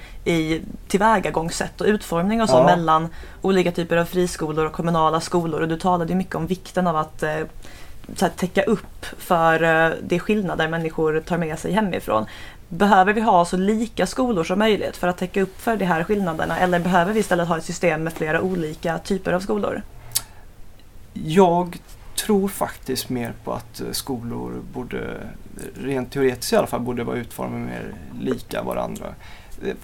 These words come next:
Speaker 2: på samma sätt som, eh, vårdcentraler. Man förväntar sig inte att man ska välja vilken typ av medicin man, eh, man ska få när, utifrån vilken vårdcentral man, man väljer. Man förväntar sig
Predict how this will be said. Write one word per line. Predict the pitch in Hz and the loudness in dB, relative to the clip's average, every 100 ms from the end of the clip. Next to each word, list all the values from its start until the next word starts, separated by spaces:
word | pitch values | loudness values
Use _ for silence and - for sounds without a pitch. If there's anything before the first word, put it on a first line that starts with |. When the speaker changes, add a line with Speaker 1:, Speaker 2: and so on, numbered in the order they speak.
| - | -4
Speaker 2:
på | 180 | 0
samma | - 165 139 | 6 6 6
sätt | - 151 | -2 -4
som, | - 127 123 127 | -4 -4 -4 -4
eh, | 123 131 - - - 139 | -6 -8 -10 -12 -12 -4
vårdcentraler. | 185 165 117 - 120 120 - - 143 170 | -2 0 0 -2 -4 -6 -8 -6 -2 0
Man | 160 156 | 4 2
förväntar | 160 170 143 - | 2 -2 -2 -2
sig | 131 151 | -2 -2
inte | 131 - 143 147 | -4 -6 0 0
att | 139 113 | 0 -4
man | 135 | -6
ska | - 139 | -4 -4
välja | 135 143 120 127 | 0 0 0 -2
vilken | 127 131 | -2 -4
typ | 120 127 120 | -6 -8 -6
av | 123 | -4
medicin | 127 131 135 - 190 185 143 | -2 -2 -2 2 0 0 -4
man, | - - 135 | -4 -6 -6
eh, | - - 117 | -8 -10 -8
man | 131 | -8
ska | - - 62 64 62 - | -6 -6 -6 -6 -8 -10
få | - 131 - | -6 -6 -4
när, | 62 - - - - - | -8 -10 -12 -16 -18 -8
utifrån | 135 131 123 120 | -6 -4 -4 -4
vilken | 117 123 | -4 -4
vårdcentral | 123 139 - 123 - 143 | -4 -4 -6 -10 -8 -6
man, | 143 - - - 180 | -4 -6 -12 -14 -6
man | 139 | -2
väljer. | 123 117 - - - - | -2 -4 -8 -12 -16 0
Man | 170 190 | 6 6
förväntar | 226 196 139 120 120 143 | 4 4 4 2 -6 -4
sig | 165 | -4